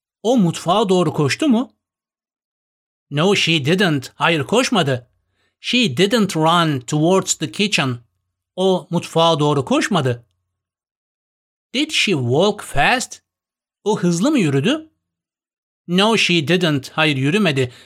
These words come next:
She didn't walk fast. O hızlı yürümedi. She walked slowly. O yavaşça yürüdü. What did she do?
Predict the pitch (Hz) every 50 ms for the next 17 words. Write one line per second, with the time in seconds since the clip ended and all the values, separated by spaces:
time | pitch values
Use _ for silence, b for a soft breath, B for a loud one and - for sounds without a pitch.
0 | B B B - - 226 226 196 143 123 160 170 180 208 196 185 - 165 165 165
1 | 170 180 180 170 180 - - - 165 190 214 202 156 131 - - - _ _ -
2 | 185 196 156 196 226 208 190 220 202 143 139 151 214 269 262 196 135 135 120 120
3 | _ _ _ _ _ _ _ _ _ _ _ _ _ - - - - 233 254 240
4 | 147 123 131 151 175 202 220 214 - - - _ _ _ _ _ _ _ - -
5 | - 123 123 135 160 180 185 180 165 156 143 139 131 120 113 110 107 _ _ _
6 | _ _ _ _ _ - 175 202 226 190 131 123 120 131 160 196 208 208 - -
7 | 208 190 170 156 139 135 127 120 117 117 117 _ _ _ _ _ _ _ _ _
8 | _ _ _ _ _ _ _ _ _ _ _ _ _ _ _ _ _ _ _ _
9 | _ _ _ _ _ _ _ _ _ - 151 160 196 240 285 - _ _ - 185
10 | 185 185 - - - - 147 135 123 117 - - 139 170 214 262 294 339 320 _